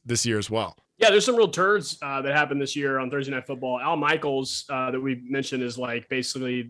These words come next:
Speaker 2: the Mount Rushmore of announcers, and he was complaining openly on the air about them. And I also don't think he really likes Kirk Herbstreit's lack of N F L knowledge, but, or the way he just misses, he misses Cr-, Chris Collinsworth like I miss Jalen Brunson. You can, you can sense it. Um,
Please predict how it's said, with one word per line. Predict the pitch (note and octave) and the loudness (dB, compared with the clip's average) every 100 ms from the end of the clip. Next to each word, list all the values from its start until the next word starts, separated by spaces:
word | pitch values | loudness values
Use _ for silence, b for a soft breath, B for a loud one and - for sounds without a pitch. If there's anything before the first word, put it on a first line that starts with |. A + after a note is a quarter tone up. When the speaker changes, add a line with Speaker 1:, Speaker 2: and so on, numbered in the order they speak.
| B2+ | -6
Speaker 2:
the | B2 A#2 A#2 - | -4 -4 -6 -8
Mount | C#3+ C#3 C#3+ | -2 0 2
Rushmore | C#3 C#3 - C3 B2+ | 0 -2 -2 -2 0
of | A#2+ | 0
announcers, | A#2+ C3+ D3 F#3 F3 C#3 | 0 0 0 2 2 0
and | B2 | -4
he | C#3 D#3 | -2 0
was | C#3 B2 | 0 0
complaining | - B2+ C3+ C#3 D3 C3+ | -4 -8 -2 0 0 0
openly | C3+ E3 F3 F3 | -2 0 2 2
on | F#3 | 2
the | F#3 | 2
air | F#3 G3 | 2 0
about | F#3 F3+ F#3 | 0 -2 -2
them. | F#3 F#3 - _ - | -4 -4 -8 _ -4
And | C3 | 0
I | |
also | C3+ C#3 | 0 0
don't | C#3 B2 | -2 -2
think | C3+ | -2
he | B2+ | -2
really | B2 B2 | -2 -2
likes | B2 A#2+ - - - | -2 -2 -6 -12 -6
Kirk | D3+ C3+ | -4 0
Herbstreit's | D3 C#3+ - C#3+ B2 - | 0 -2 0 -2 -2 -6
lack | B2+ C3 C3+ | -2 -2 0
of | A#2+ | -2
N | C3+ | 0
F | C#3 | 0
L | D#3+ F3 | 2 2
knowledge, | F3 F#3 F3+ F3 | 2 0 -2 -4
but, | D3+ C3+ - _ _ - | -4 -4 -6 _ _ -2
or | C#3+ | 0
the | C#3 | 2
way | C#3 C#3+ C#3 C#3+ | 2 4 2 0
he | D#3+ | -8
just | E3 D#3+ | -4 0
misses, | F3 - - | 0 0 0
he | G#3+ | 6
misses | A#3 A#3 G#3 | 8 6 4
Cr-, | - G#3+ | -2 -4
Chris | - G3+ F#3+ | 4 4 4
Collinsworth | E3+ F3 E3+ F#3+ F3+ | 4 4 4 0 0
like | C#3 | -2
I | C#3 | 0
miss | C3+ C3 | 0 -2
Jalen | C3+ A#2+ A2 | -4 -6 -8
Brunson. | A2 G#2+ - _ - | -12 -12 -16 _ -12
You | C3+ | -6
can, | C3 - | -6 -6
you | C#3+ | -8
can | C3 | -6
sense | - C#3 A#2+ | -2 -2 -4
it. | G#2 - | -14 -2
Um, | C#3 C3 A#2 | 2 2 0